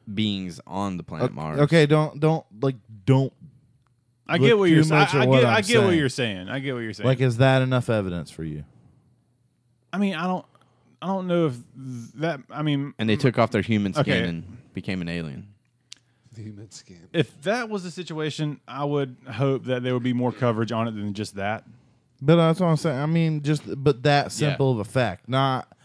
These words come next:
Speaker 2: not speculation of Area fifty-one and this might have happened and I saw a little glowing disc in the sky.
Speaker 3: If there was evi-, if, if there was solid evidence that, uh, we were,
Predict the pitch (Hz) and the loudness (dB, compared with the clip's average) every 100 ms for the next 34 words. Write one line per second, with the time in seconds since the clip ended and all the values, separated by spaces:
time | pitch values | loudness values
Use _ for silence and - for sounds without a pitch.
0 | _ _ _ _ 120 135 123 - - 135 | _ _ _ _ -2 0 0 -4 -2 0
1 | 139 131 127 127 117 101 123 120 123 117 | 2 2 0 0 -4 -2 -2 -2 -2 -2
2 | 120 120 123 120 110 127 110 123 120 110 | 0 0 0 0 -2 -2 -2 -2 -2 -4
3 | 117 117 113 117 113 110 113 123 110 110 | -4 -4 -2 -2 -2 -6 -4 -2 0 2
4 | 110 110 104 113 110 107 110 - 113 98 | 0 0 0 0 -2 -2 -4 -4 -8 -8
5 | 92 113 104 90 90 214 202 294 277 180 | -6 -4 -2 -2 -4 -4 -2 0 0 -2
6 | 202 226 214 175 151 165 139 202 233 202 | -4 -2 -2 -4 -8 -8 -6 -4 -2 -4
7 | - 143 151 151 127 143 180 156 - 110 | -4 -6 -6 -6 -6 -6 -8 -10 -14 -6
8 | 135 127 110 113 131 120 113 107 110 131 | -4 -4 -6 -6 -2 -2 -2 -2 -4 -2
9 | 127 | -2